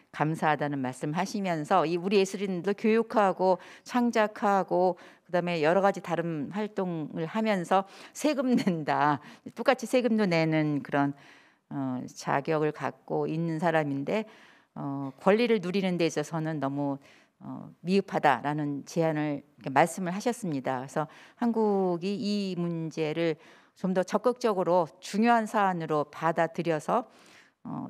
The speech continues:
제-, 제대로 된 해결책을 마련하면 좋겠다라는 그런 제안이셨고요. 그다음에 다른 댓글을 달아주신 분은,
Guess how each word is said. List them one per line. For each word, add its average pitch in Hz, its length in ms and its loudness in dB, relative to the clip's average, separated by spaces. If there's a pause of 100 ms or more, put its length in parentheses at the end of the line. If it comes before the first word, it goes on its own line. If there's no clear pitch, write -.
제-, 180 220 -4
제대로 202 360 2
된 - 160 0
해결책을 190 640 -2
마련하면 143 640 -4
좋겠다라는 143 680 -4 (560)
그런 143 280 -4
제안이셨고요. 165 800 0 (260)
그다음에 208 180 0
다른 302 320 4
댓글을 247 360 2
달아주신 196 920 2
분은, 214 280 0